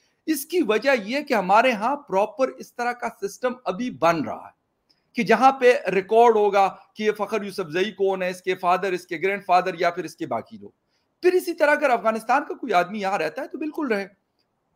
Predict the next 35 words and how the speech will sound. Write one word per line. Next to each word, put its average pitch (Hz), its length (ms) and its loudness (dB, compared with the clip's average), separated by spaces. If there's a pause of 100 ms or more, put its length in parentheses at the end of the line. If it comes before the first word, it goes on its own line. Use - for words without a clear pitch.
(120)
लोग 185 220 6
रहते 151 300 0
हैं, 262 140 -8
ऐसा - 220 -4
कोई 208 180 -10
अनहोनी 170 640 -4
बात 175 280 4
नहीं 180 180 -6
है 185 100 -4
कि 202 120 -8
मतलब 170 340 -6
कोई 180 120 -6
अफगानिस्तान 165 520 -2
के 175 120 -6
लोग 165 180 -6
यहाँ 160 140 0
पे 160 140 0
रहेंगे 165 260 -2
तो 156 100 -10
कोई 156 180 -8
मतलब 147 400 -6 (120)
आसमान 147 320 0
टूट 190 200 -10
जाएगा, 202 220 2
नहीं। 214 200 0 (760)
लेकिन 285 440 -2 (460)
what 339 160 4
the 294 120 4
thing 208 320 0
is 254 140 -8
कि - 340 -10 (100)
उनका 294 320 2
प्रॉपर 254 420 4
एक 196 220 0
रिकॉर्ड 170 360 0